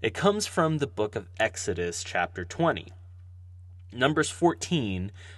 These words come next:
um, that's another big one. It's just about identical to Exodus twenty, so I'm just gonna read the Exodus passage here, just for the sake of time. For context, this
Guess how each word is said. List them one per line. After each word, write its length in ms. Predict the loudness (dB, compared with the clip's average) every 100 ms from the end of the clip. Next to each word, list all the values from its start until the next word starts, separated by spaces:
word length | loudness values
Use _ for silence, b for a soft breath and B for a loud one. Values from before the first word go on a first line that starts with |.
| B
um, 200 | 0 4
that's 180 | 4 6
another 400 | 8 8 8 4
big 280 | 2 2
one. 420 | 0 -4 -4 -6 -10 B B B B
It's 200 | -2 6
just 220 | 6 6
about 300 | 8 8 6
identical 760 | 0 2 0 2 -2 -4 -6
to 580 | -6 -10 -6 -4 -4 -6 -8
Exodus 480 | -8 -6 -6 -6 -6
twenty, 420 | -2 -2 -2 -6
so 160 | -2
I'm 120 | -2 -2
just 180 | -2
gonna 160 | 0 0
read 240 | 0 -4
the 100 | -4 0
Exodus 420 | 0 0 -4 -4 0
passage 460 | 0 0 -4 -8
here, 280 | -6 -6 -4
just 280 | 2 2 2
for 80 | -2
the 100 | -2
sake 240 | -2 -4
of 100 | -8
time. 320 | -4 -4 -4 -12 B B B B B B
For 160 | -2 0
context, 800 | 6 8 8 6 4 2 -4 -8
this 360 | 0 4 4